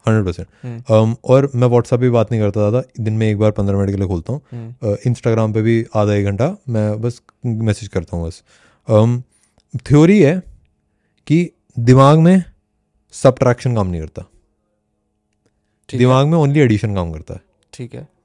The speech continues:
Speaker 1: कभी ट्राई करो अपने दिमाग से ना एक थॉट रिमूव करना है, नहीं हो सकता।
Speaker 2: नहीं हो सकते, वो तो
Speaker 1: ठीक है,
Speaker 2: काउंटर
Speaker 1: ये ऐसा मैंने सोचा।
Speaker 2: काउंटर इंट्यूटिव। हम्म।
Speaker 1: ठीक है, दिमाग में बस ऐड हो जाती हैं चीज़ें, तो मैं कभी ट्राई नहीं करता रिमूव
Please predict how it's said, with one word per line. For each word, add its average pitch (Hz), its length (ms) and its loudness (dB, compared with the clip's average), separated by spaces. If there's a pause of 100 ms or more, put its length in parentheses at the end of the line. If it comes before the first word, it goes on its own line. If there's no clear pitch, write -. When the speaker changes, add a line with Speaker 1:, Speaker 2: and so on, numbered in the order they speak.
(260)
Speaker 1:
कभी 135 160 4
ट्राई 143 340 6
करो 151 160 6
अपने 160 140 2
दिमाग 131 260 4
से - 120 -2
ना 147 40 2
एक 143 160 -6
थॉट 117 160 2
रिमूव 98 200 -2
करना 90 220 -8
है, 131 60 -2
नहीं 120 200 0
हो 92 60 -2
सकता। - 320 -14 (240)
Speaker 2:
नहीं 131 160 -10
हो 123 60 -12
सकते, 131 280 -20
वो 120 120 -14
तो 127 60 -14
Speaker 1:
ठीक 123 80 -16
है, 123 300 -2
Speaker 2:
काउंटर 123 120 -6
Speaker 1:
ये 143 100 2
ऐसा 139 240 4
मैंने 139 180 2
सोचा। 101 280 -4 (120)
Speaker 2:
काउंटर 185 220 0
इंट्यूटिव। 120 460 -6
हम्म। 120 140 -8
Speaker 1:
ठीक 127 200 -4
है, 110 120 -6 (460)
दिमाग 123 300 4
में 147 80 0
बस 160 200 0
ऐड 113 120 4
हो 107 60 2
जाती 90 220 -2
हैं 85 40 -12
चीज़ें, 87 220 -10 (640)
तो 117 80 2
मैं 147 360 0 (440)
कभी 143 160 2
ट्राई 135 260 4
नहीं 139 120 2
करता 113 220 0
रिमूव 107 260 -2